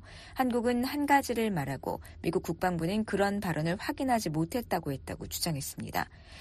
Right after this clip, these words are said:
북한은 북한이 러시아를 위해 우크라이나 전에 대규모 파병을 결정했다는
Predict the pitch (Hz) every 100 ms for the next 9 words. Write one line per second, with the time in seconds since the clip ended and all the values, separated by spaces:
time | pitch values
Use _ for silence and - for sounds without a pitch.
0 | - - 220 233 240 233 202 - 233 240
1 | 156 170 - 247 214 147 131 - - -
2 | - 165 214 202 196 185 180 190 240 185
3 | 170 202 202 - 285 262 247 233 175 165
4 | 180 170 139 143 160 196